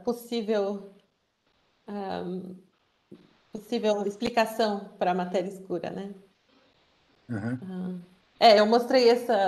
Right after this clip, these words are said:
Speaker 1: essa, eu diria, essa escala de massa dos modelos de matéria escura, né? Ah,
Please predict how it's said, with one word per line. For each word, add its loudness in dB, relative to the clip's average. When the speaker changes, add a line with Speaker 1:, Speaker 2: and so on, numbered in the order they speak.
Speaker 1:
essa, 0
eu -4
diria, 0
essa -6
escala 6
de 0
massa 2
dos -4
modelos 2
de 0
matéria 0
escura, -4
né? -4
Ah, -2